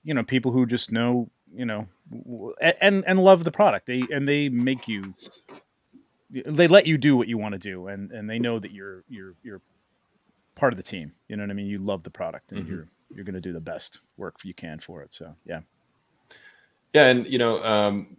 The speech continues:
Speaker 2: we'll jump into your history here in a second, but since we're already talking about it, might as well dig in a little bit here. Um, you know, being a, in toy photography, and I know Prime's done him, his own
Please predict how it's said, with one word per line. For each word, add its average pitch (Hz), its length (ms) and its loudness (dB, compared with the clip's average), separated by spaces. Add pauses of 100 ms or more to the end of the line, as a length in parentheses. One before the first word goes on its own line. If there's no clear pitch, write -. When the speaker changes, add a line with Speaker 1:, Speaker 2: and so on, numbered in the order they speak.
Speaker 2:
we'll 123 440 -2
jump 131 220 0
into 120 140 -2
your 101 100 0
history 110 300 -6
here 98 100 -4
in 92 60 -4
a 87 40 -6
second, 101 260 -4
but 87 120 -4
since 113 220 -4
we're 104 80 2
already 98 180 0
talking 101 360 -8
about 87 200 -4
it, 90 100 -10
might 98 120 -8
as 98 120 -8
well 101 120 -6
dig 95 240 -4
in 95 100 -4
a 92 40 -4
little 90 200 -6
bit 90 220 -8
here. 90 360 -6 (120)
Um, 92 480 -4
you 110 100 -4
know, 92 220 -2 (480)
being 131 240 4
a, 110 140 4
in 107 260 -2
toy 104 180 -2
photography, 95 560 -4
and 90 80 -4
I 87 60 -4
know 92 120 -2
Prime's 90 400 -6
done 90 140 -10
him, 87 240 -12 (260)
his - 420 -10 (340)
own 113 380 0